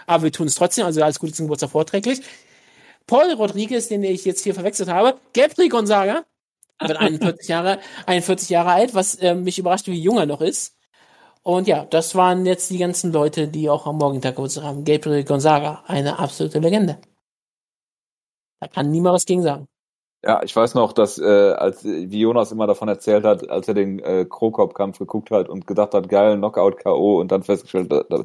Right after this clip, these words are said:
Speaker 2: dass Krokop ausgenockt wurde.
Speaker 1: Es war Gabriel Gonzaga. Wenn ich noch einmal, einmal kurz in Zukunft schaue, ich will jetzt nicht kurz sagen, ich finde nur einen ganz schönen noch Geburtstag. Ähm, am neunzehnten Mai hat Sulu Sinjo Geburtstag.
Speaker 2: <laughs>
Speaker 1: Am
Speaker 2: Hat
Speaker 1: selben
Speaker 2: er nicht
Speaker 1: Tag
Speaker 2: letztens
Speaker 1: wie
Speaker 2: ge-,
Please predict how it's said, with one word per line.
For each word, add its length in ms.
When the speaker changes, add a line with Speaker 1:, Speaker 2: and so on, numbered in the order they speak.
Speaker 2:
dass 180
Krokop 500
ausgenockt 440
wurde. 280
Speaker 1:
Es 200
war 120
Gabriel 360
Gonzaga. 460
Wenn 120
ich 140
noch 180
einmal, 360
einmal 240
kurz 160
in 60
Zukunft 260
schaue, 140
ich 100
will 80
jetzt 140
nicht 160
kurz 160
sagen, 180
ich 140
finde 300
nur 80
einen 120
ganz 240
schönen 260
noch 200
Geburtstag. 560
Ähm, 640
am 300
neunzehnten 440
Mai 160
hat 160
Sulu 180
Sinjo 300
Geburtstag. 400
Speaker 2:
<laughs> 0
Speaker 1:
Am 140
Speaker 2:
Hat 40
Speaker 1:
selben 40
Speaker 2:
er 100
nicht 120
Speaker 1:
Tag 100
Speaker 2:
letztens 200
Speaker 1:
wie 40
Speaker 2:
ge-, 240